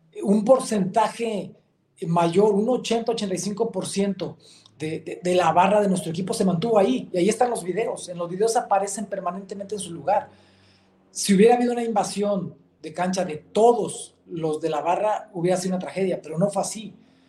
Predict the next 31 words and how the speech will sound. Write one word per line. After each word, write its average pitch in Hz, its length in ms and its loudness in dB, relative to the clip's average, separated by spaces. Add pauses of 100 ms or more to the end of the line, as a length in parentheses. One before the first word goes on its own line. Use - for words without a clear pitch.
(180)
O 147 80 -14
sea, 139 340 -4
es 214 220 4
una 254 180 6
tragedia, 240 500 4
por 170 120 -6
supuesto, - 540 -6 (640)
pero 185 120 4
los 196 180 4
que 202 100 4
invadieron 196 400 6
la 202 140 2
cancha, 208 540 0 (220)
muchos 226 640 4
de 190 200 8
ellos 196 280 2
tendrán 185 340 0
que, 196 380 2 (260)
eh, 156 640 -6 (560)
entregar 196 640 6
cuentas 214 340 0
ante 190 140 -2
las 175 140 -6
autoridades, 165 760 0 (300)
eh, 190 180 -2
pero 180 180 6
muchos 220 380 4
de 196 100 4
ellos 220 220 2
también, 180 640 2 (220)
creo, 180 420 4